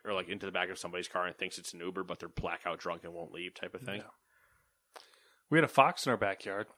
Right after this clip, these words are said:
Speaker 1: I saw that.
Speaker 2: Yeah.
Speaker 1: I like that, uh, the caption was, "It's a fox." And I was like, "Yep, they exist."
Speaker 2: It's a fox.
Speaker 1: I mean, I appreciate it because I don't know that, you know,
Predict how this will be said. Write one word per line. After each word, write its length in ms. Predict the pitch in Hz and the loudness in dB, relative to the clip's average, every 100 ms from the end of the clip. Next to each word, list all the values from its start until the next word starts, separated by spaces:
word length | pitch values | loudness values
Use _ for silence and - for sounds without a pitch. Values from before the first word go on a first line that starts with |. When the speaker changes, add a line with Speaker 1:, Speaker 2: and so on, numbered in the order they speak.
| _ | _
Speaker 1:
I 140 | 139 147 | 2 4
saw 400 | - 240 330 330 | 4 4 4 2
that. 340 | - - - - _ _ _ _ _ _ - - - - _ - | -2 -10 -12 -20 _ _ _ _ _ _ -20 -20 -20 -20 _ -10
Speaker 2:
Yeah. 200 | 107 117 _ _ _ _ _ | -10 -10 _ _ _ _ _
Speaker 1:
I 80 | - | 2
like 260 | 131 156 - | 4 4 2
that, 320 | 151 127 - | 2 2 0
uh, 200 | 104 98 | 0 0
the 100 | 95 | -2
caption 400 | - 127 - 113 | 0 0 0 -2
was, 240 | 107 101 - | -2 -2 -2
"It's 220 | 247 - | -2 2
a 80 | 165 - - | 0 2 2
fox." 460 | 277 165 - - | 4 4 0 -6
And 80 | 120 | -4
I 60 | 98 | -4
was 100 | 101 | -4
like, 160 | 90 - - _ | -8 -10 -20 _
"Yep, 280 | - 92 - _ - | -14 -10 -10 _ -14
they 140 | 65 | -12
exist." 640 | 85 - 110 - - - - - - - | -10 -6 -6 -4 -8 -10 -12 -14 -18 -12
Speaker 2:
It's 120 | - | -12
a 20 | |
fox. 320 | - 139 151 - | -6 -6 -6 -2
Speaker 1:
I 80 | 135 | 2
mean, 160 | 143 113 - | 2 2 4
I 120 | 139 | 4
appreciate 480 | 127 165 156 123 104 | 6 4 4 4 0
it 100 | 95 | -2
because 260 | 107 95 | -6 -4
I 120 | - 107 | -2 -2
don't 180 | 98 | -2
know 160 | 98 92 | -4 -4
that, 220 | 90 - - - - - - _ _ _ | -6 -12 -16 -20 -20 -20 -20 _ _ _
you 160 | 101 101 | -14 -12
know, 160 | 82 | -12